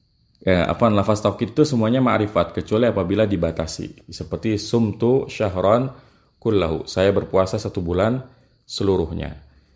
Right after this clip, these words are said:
Ya, jadi di sini sumtu adalah fi'il dan fa'il, kemudian syahran ini adalah maf'ul bih, kemudian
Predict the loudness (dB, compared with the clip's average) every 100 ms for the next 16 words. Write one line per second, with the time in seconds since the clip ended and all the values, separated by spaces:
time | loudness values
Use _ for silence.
0 | _ _ _ _ -20 -6 -2 -2 -4 -6
1 | -4 -2 0 -2 -4 -6 -2 0 0 0
2 | -2 -2 0 2 4 4 4 2 0 0
3 | 0 0 0 -2 -2 2 2 0 -6 _
4 | _ _ _ _ _ -20 -10 -4 0 4
5 | 4 4 0 -4 -8 -16 -8 -2 0 2
6 | 2 0 -2 -2 0 0 0 -4 -6 -6
7 | -4 -4 0 2 0 -4 -18 _ _ _
8 | _ _ _ _ _ _ -6 -2 0 2
9 | 2 2 -2